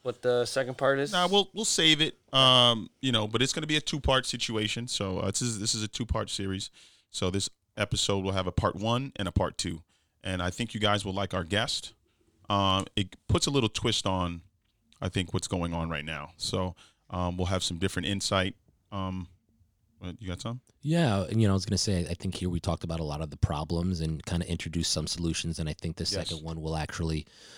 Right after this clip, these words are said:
Speaker 3: uh, represent more of the solution aspect of things, because there's no sense of talking about problems if we're not gonna talk about how to make things better. So I think the second part will really get into,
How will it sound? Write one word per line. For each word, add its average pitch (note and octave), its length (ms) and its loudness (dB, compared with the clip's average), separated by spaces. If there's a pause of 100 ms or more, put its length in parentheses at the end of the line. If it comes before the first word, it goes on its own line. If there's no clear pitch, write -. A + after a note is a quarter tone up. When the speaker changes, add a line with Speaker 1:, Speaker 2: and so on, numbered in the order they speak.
(240)
Speaker 3:
uh, D#2+ 260 -2
represent F2 440 4
more E2+ 280 -2
of E2+ 120 -6
the E2+ 80 -4
solution D#2+ 460 -6
aspect D2+ 420 -2
of D#2 80 -6
things, D#2 300 -4
because D2+ 520 -4 (300)
there's F2+ 180 2
no G2 100 8
sense F2 300 2
of F2+ 80 -4
talking D#2+ 340 2
about D2+ 320 -2 (100)
problems D#2+ 520 -2
if - 280 -6
we're E2 140 -4
not D#2 280 -4
gonna D2 240 -8
talk - 300 -8
about D#2 440 -4 (220)
how - 160 -10
to D#2 80 -2
make D2+ 180 -4
things D2 220 -6
better. C2+ 360 -6 (360)
So C#2 260 -6
I D#2+ 100 -4
think F2 180 -2
the D#2+ 80 -2
second - 380 2
part C#2+ 200 0
will D2 160 -2
really D2 220 -2
get D2 140 -4
into, C#2+ 480 -4